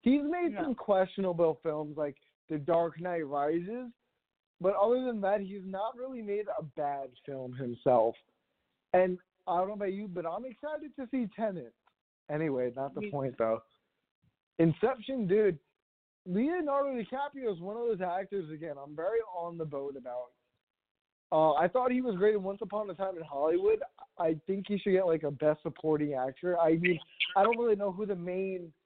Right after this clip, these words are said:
Speaker 1: character was in that movie, to be fair, <laughs> but it's fine. But Leonardo DiCaprio is one of those guys that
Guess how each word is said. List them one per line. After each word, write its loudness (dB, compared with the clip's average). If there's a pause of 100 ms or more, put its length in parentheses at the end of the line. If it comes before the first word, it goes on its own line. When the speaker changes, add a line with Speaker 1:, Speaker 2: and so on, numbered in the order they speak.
(400)
Speaker 1:
character 0
was 0
in -8
that -4
movie, -6 (300)
to 4
be 4
fair, 4
<laughs> 2
but 4
it's 0
fine. 0 (400)
But 4
Leonardo -2
DiCaprio 0
is -4
one -6
of -4
those -4
guys 0
that 0